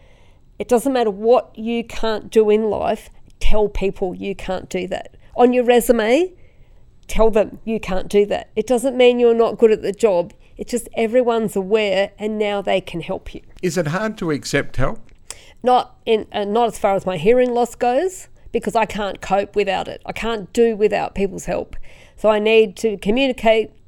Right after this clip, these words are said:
Speaker 1: I need that help. I need to communicate how I need that help. And, um,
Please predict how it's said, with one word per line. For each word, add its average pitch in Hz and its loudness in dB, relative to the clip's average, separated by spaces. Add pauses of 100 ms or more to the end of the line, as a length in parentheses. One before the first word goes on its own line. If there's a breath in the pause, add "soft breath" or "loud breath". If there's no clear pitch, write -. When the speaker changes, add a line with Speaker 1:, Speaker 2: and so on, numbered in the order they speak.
(480)
Speaker 1:
I 208 2
need 220 2
that - -2
help. 226 -2
I 196 -4
need 196 -4
to 202 -12
communicate 202 -4 (100)
how 208 2
I 196 0
need 202 -4
that - -6
help. 202 -2 (760 soft breath)
And, 214 -2 (140)
um, 196 -4